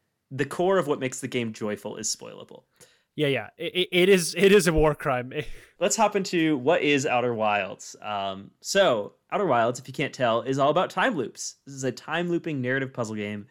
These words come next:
Speaker 1: released in twenty nineteen by Mobius Digital. In this game, you are playing from a first-person perspective as a little four-eyed alien astronaut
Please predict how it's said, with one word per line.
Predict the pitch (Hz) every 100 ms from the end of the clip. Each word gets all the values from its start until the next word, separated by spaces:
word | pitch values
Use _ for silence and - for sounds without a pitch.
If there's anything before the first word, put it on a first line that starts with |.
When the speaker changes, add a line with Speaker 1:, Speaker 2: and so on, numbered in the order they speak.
| _ _ -
Speaker 1:
released | 143 185 -
in | 131
twenty | - 175
nineteen | 160 147 135 123 123
by | 120 101 101
Mobius | 113 113 131 135 131 - - -
Digital. | 127 127 120 95 - _ _ _ _ _
In | 139
this | 160 160
game, | 165 156 127 -
you | 131 170
are | 165 143 131
playing | - 165 147 120 -
from | 127 113
a |
first-person | - 165 - 160 143 127
perspective | 131 - 180 196 123 113 -
as | 135
a |
little | 175 214
four-eyed | - 202 208 202 -
alien | 185 208 185 -
astronaut | 240 - 127 107 104 -